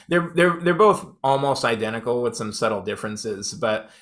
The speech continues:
w-, it's essentially, you know, taking students who have never played before and using the language learning model. So if you think about, like, when your kids were born, they observe their parents, you know, speaking. There's that magical day when they say their first word, and then they start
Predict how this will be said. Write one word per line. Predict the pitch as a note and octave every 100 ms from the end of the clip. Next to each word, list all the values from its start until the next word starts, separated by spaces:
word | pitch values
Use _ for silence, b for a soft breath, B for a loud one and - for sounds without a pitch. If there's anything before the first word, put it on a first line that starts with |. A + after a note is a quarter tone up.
| B
w-, | C#3 C3+
it's | C3+ C#3
essentially, | C3 D3+ D3+ - C#3+ B2+ A#2 A#2
you | C3
know, | A#2
taking | A2 B2+ B2+ A#2
students | - B2 A#2+ A2+
who | A2+
have | A2
never | A#2 A2+ A2 G#2+ - _
played | - B2 A2+
before | G#2+ - A2 G2+ G2+ G2+ _ _
and | A#2+ A#2 A2
using | A#2 A2+ A2+ A2
the | G#2
language | G#2 G#2+ A2 G#2+ G2+
learning | G2 G2+ G#2
model. | G2 F#2 E2 A2+ - B B
So | - C3+
if | C3
you |
think | C#3+ C#3+
about, | C3+ B2+ B2
like, | A#2
when | A#2
your | G2+
kids | - C3 A2
were | G#2+
born, | G#2+ G#2 G#2 G#2 G#2+ -
they | A#2+ A#2 A2+ G#2+ - -
observe | A2+ G#2 A#2 A2+
their | A2
parents, | G2 A#2 A#2 A2+ A2+ - - - _ _
you | G#2+
know, |
speaking. | F#2+ - B2 A2+ G#2+ G#2 G#2+ -
There's | A#2
that | A2+ A2
magical | A#2 A2+ A#2 A2+ A2
day | G#2 G2+ G#2+
when | A2 G#2+
they | G#2+
say | - G#2
their | G2+ F#2+
first | - A2 -
word, | F#2+ A2+ F3 - b b b -
and | A#2
then |
they | A#2
start | A2+ A#2+ A2+ -